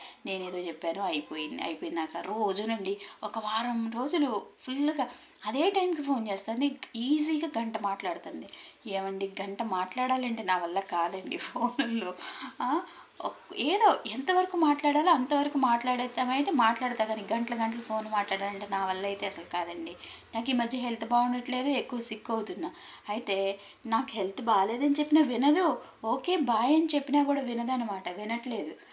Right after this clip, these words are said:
అసలు. తను చెప్పుకునేది కాకుండా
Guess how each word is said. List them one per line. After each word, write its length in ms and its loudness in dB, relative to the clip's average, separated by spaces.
అసలు. 760 0
తను 100 4
చెప్పుకునేది 680 2
కాకుండా 840 2